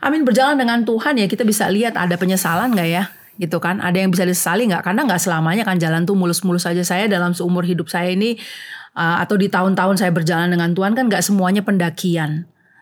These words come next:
There is some lorong-lorong hitam dan lembah-lembah juga. Nah, sekarang kalau tiba-tiba itu dimunculkan, is there any regret di situ? Or, or saya bisa maknai dengan sisi, dengan perspektif yang lain gitu loh.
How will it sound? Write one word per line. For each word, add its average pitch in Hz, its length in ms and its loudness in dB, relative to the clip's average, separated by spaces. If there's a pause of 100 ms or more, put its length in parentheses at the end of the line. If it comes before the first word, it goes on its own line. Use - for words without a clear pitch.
(140)
There 190 160 0
is 202 80 2
some 175 240 2
lorong-lorong 165 560 0
hitam 170 480 -2
dan 165 160 0
lembah-lembah 160 560 0
juga. 180 320 0
Nah, 151 240 -4
sekarang 190 320 -2 (720)
kalau 170 160 0
tiba-tiba 175 480 0
itu 175 160 0
dimunculkan, 175 960 2 (320)
is 170 160 2
there 180 80 0
any 202 400 0
regret 185 560 -2
di 160 80 -4
situ? 156 240 -4
Or, 175 400 -2 (240)
or 180 160 -2
saya 208 160 0
bisa 180 240 2
maknai 175 560 2
dengan 160 400 0
sisi, 180 480 -2
dengan 160 240 0
perspektif 170 560 -4
yang 151 160 -4
lain 156 480 -2
gitu 165 160 -8
loh. - 160 -14